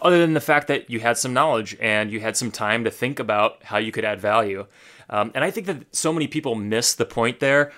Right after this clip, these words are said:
on adding value to other people's lives. And I'm sure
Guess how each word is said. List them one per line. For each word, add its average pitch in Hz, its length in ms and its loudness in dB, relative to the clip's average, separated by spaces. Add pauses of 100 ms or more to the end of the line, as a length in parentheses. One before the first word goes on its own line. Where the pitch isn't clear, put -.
(160)
on 110 200 4
adding 117 380 2
value 110 360 0
to 107 160 -10
other 107 160 -4
people's 117 400 -8
lives. 104 360 0
And 135 120 -2
I'm 135 100 -2
sure 180 460 -2